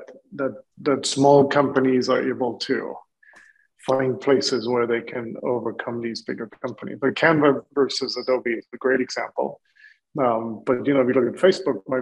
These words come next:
former beloved employer, um, uh, Snap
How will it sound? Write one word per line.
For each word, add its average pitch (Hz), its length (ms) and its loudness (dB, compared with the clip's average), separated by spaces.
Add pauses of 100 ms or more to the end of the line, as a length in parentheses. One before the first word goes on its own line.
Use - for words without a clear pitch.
former 127 300 0
beloved 120 400 2
employer, 117 640 -4 (580)
um, 117 600 -2 (580)
uh, 113 220 -6
Snap - 440 0